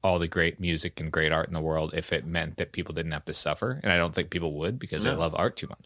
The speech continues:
Speaker 2: Yeah.
Speaker 1: Right. So it's, it's going back to like, "Well, I love a movie." It's like, "Well, what caused, what brought that movie into your house?" And, you, and, or like, what, or it's how we buy shoes from Nike, or we buy shoes for, like, Coca-Cola, or we buy chocolate from Nestle. It's like, "Ah, but I really like my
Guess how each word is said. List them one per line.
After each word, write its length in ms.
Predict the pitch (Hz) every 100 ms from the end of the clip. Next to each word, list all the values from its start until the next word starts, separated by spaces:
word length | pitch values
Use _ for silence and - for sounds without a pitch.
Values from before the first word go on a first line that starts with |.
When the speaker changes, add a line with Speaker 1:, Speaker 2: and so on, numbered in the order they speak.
| _ -
Speaker 2:
Yeah. 260 | 120 123 -
Speaker 1:
Right. 240 | 87 107
So 240 | - 95 82
it's, 280 | 78 - -
it's 180 | 98 -
going 200 | 90 82
back 160 | 82
to 60 | -
like, 80 | 80
"Well, 80 | 107
I 40 |
love 180 | 92 87
a 20 |
movie." 300 | 80 92 80 76
It's 160 | -
like, 80 | 78
"Well, 120 | 82
what 160 | 85 -
caused, 440 | 87 92 87 - _ _ - - - _ _
what 240 | 101 101 104
brought 220 | 95 90
that 120 | 90
movie 260 | 92 90 82
into 100 | 80
your 140 | 76
house?" 480 | 80 82 76 - - _ _ _ _ _ _ _ - -
And, 140 | 117
you, 160 | 117 113
and, 160 | 117 110
or 140 | 107 98
like, 200 | 87 85
what, 220 | 101 -
or 40 |
it's 400 | 113 110 139 -
how 180 | - 120
we 100 | 107
buy 200 | 98 95
shoes 360 | - - 113 90
from 140 | 87
Nike, 280 | 90 90 78
or 80 | 78
we 80 | 82
buy 180 | 85 82
shoes 320 | - 87 80
for, 260 | - 80 85
like, 180 | 80 -
Coca-Cola, 540 | - 98 87 104 92 78
or 20 |
we 80 | 82
buy 200 | 85 82
chocolate 360 | - 87 90 -
from 120 | 95
Nestle. 340 | 95 - 76
It's 120 | 78
like, 120 | - -
"Ah, 100 | 85 -
but 100 | -
I 60 | 57
really 160 | 64 64
like 240 | - -
my 240 | - -